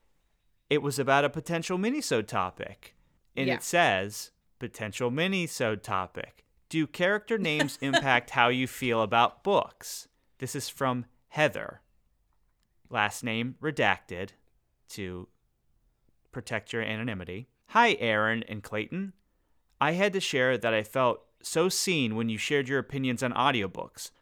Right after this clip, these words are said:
Speaker 1: I'm an avid reader and podcast listener, but I just can't seem to get into audiobooks.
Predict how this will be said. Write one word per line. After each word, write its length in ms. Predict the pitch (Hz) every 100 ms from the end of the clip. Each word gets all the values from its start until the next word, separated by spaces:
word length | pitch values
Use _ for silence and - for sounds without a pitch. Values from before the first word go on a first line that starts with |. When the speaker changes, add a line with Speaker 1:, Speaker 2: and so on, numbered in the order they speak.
| _ -
Speaker 1:
I'm 200 | 143 151
an 80 | -
avid 320 | 110 123 139
reader 400 | 143 156 117 110
and 140 | 120 113
podcast 500 | 156 165 127 101 -
listener, 300 | 95 107 101
but 140 | 110
I 60 | 101
just 320 | 117 165 -
can't 240 | - 143
seem 240 | - 135 135
to 100 | 151
get 140 | 107
into 180 | 110 -
audiobooks. 640 | - 160 110 - - -